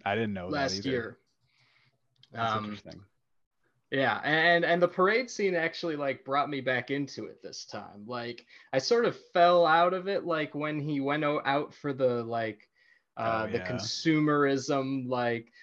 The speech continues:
Speaker 2: looking for the toy montage, you know, never ending, like, "We don't have <laughs> Turbo Man." Like, everyone's just laughing, like, they don't have the Turbo Man, and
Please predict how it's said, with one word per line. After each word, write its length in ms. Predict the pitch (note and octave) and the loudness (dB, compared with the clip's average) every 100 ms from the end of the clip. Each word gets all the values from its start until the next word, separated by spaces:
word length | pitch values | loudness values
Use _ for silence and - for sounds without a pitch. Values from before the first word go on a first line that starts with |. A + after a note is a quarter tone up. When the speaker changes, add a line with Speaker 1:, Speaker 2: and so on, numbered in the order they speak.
| _ | _
Speaker 2:
looking 420 | C#3+ D#3+ - C#3+ | 2 2 4 -2
for 140 | C#3 D3+ | 0 -2
the 120 | C3 | -4
toy 580 | - - B2+ C3 C3+ C3 | -6 -2 4 6 6 4
montage, 920 | B2+ B2 C3+ C3+ D3 C#3 C3+ C#3 B2+ | 2 2 2 0 2 4 4 2 0
you 120 | C3+ | 2
know, 40 | C3 | 4
never 460 | C3+ C#3+ C#3+ C#3+ | 6 4 6 4
ending, 500 | C#3 C#3 C3+ C#3 C#3+ | 4 2 4 2 2
like, 420 | C3+ C3 B2+ B2+ - - - | 2 4 4 2 -12 -20 -10
"We 160 | B2 C3+ | 2 6
don't 180 | E3+ E3 | 8 10
have 400 | F#3+ A#3 B3+ B3 | 10 10 8 4
<laughs> 460 | - A3 G3 F3 F3+ | 6 6 6 2 4
Turbo 140 | E3+ | 4
Man." 540 | D#3+ - D3 C3+ B2 | 4 0 2 2 0
Like, 180 | B2 B2 | 0 0
everyone's 340 | C3 C#3 C#3 C3 | 0 0 -4 -6
just 200 | C#3 C#3 | -8 -2
laughing, 480 | C#3 C#3+ C#3+ C#3+ | 0 0 -4 -6
like, 260 | C3+ C3 B2+ | -2 -4 0
they 100 | C3 | 0
don't 160 | C3 B2 | 2 -2
have 280 | B2+ C3 | -2 -4
the 60 | B2+ | -8
Turbo 340 | - C3+ C#3 | -6 -4 -4
Man, 320 | C3+ C3 C3 | -4 -4 -4
and 100 | B2 | -6